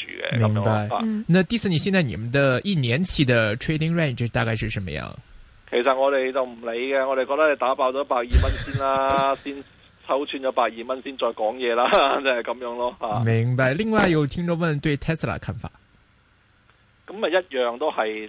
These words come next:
Speaker 1: 即係我哋都話你係一個好大波動嘅股票，但係你唔好揸太重，
Speaker 2: 嗯。
Speaker 1: 但係一點都要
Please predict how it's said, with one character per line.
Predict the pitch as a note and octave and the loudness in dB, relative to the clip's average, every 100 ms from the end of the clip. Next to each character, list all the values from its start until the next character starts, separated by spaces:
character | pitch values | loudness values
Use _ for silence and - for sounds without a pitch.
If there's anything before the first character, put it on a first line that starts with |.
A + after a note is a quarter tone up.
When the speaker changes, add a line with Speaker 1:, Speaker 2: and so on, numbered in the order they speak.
| - | 0
Speaker 1:
即 | |
係 | D3 B2 - A2+ - | 0 0 -4 -14 -4
我 | B2+ | -2
哋 | |
都 | B2+ D3+ | 0 0
話 | A#2+ | 0
你 | G#2+ | 0
係 | A2+ A#2 | -4 -4
一 | C3 | -4
個 | A2+ | -6
好 | A#2+ | -6
大 | A#2 G#2+ G#2 | -6 -4 -6
波 | - B2+ | -4 -4
動 | B2+ G#2 | -4 -6
嘅 | G#2+ | -10
股 | G2+ G#2 | -12 -10
票， | G#2 G#2+ G2+ G2 G2 | -6 -6 -4 -6 -8
但 | - A2 | -4 -2
係 | |
你 | A#2 A2 | -2 -4
唔 | |
好 | B2 | -4
揸 | C#3+ C3 | 0 0
太 | - G2+ G2+ | 0 -4 -4
重， | - F2+ F2 F#2+ | -6 -8 -10 -12
Speaker 2:
嗯。 | F#2+ - | -12 -6
Speaker 1:
但 | A2 | -2
係 | A#2+ | -2
一 | B2+ | -4
點 | A2+ | -6
都 | B2+ | -6
要 | B2+ | -4